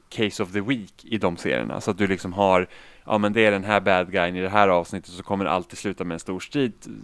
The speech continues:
samtidigt som liksom karaktärerna har, har,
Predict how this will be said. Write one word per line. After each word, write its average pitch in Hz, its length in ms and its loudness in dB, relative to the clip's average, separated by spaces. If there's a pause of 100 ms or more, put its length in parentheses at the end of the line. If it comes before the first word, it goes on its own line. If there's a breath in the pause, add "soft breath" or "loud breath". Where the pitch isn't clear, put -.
(160)
samtidigt 92 600 -6
som 98 100 -10
liksom 95 180 -10
karaktärerna 87 760 -6
har, 85 340 -4
har, 80 380 -4